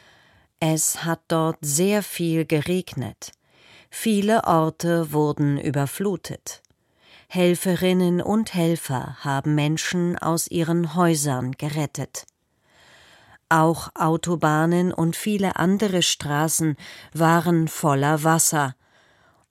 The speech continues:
Oft konnten Busse und Bahnen nicht mehr fahren. An manchen Orten hatten die Menschen keinen Strom mehr.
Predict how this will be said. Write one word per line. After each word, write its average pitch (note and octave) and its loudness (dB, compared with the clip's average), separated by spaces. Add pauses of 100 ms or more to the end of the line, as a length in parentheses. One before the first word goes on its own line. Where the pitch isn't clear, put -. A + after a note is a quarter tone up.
Oft - 0
konnten E3 2
Busse G#3+ 0
und F3+ -4
Bahnen E3 2
nicht D#3 -2
mehr D#3 0
fahren. D#3 0 (920)
An D#3 2
manchen D#3 0
Orten F3 0 (360)
hatten F#3 0
die A3 0
Menschen G3 0 (340)
keinen E3 0
Strom G3 0
mehr. C3+ -4